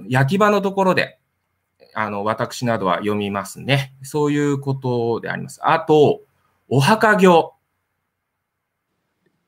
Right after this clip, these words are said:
の時に、えー、読みます。あるいは、まあ、めったに最近はないんですが、納骨堂とかですね。要は、あれですよね、こう、た-、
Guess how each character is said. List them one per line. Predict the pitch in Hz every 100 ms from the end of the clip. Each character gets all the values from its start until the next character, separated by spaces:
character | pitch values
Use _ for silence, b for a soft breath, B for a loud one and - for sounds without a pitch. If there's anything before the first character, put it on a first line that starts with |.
| _ -
の | 202
時 | 202 196 180
に、 | 202 220 - 120 117 110 107 104 98 98 95 95 95 95 92
え | -
ー、 | _ _ _ _ _ _ _ -
読 | 110
み | 110 104
ま | 98
す。 | - - B B B B B B B B B _ _
あ | 151
る | 233
い |
は、 | 185
ま | 160
あ、 |
め | 147 214
っ | -
た | 226
に | 165
最 | 139 151
近 | 160
は | 156
な |
い | 147
ん |
で |
す | 131
が、 | 113
納 | 135 196
骨 | 202 196 190 175
堂 | 156 135 - _ _ _ _
と | 135
か | 113
で | 87
す | -
ね。 | 160 160 - _ _
要 | 220 208
は、 | - - _
あ | - 285
れ |
で | 285
す | 294
よ | 151
ね、 | 143
こ | 139 147 - -
う、 | _ -
た-、 | 330 -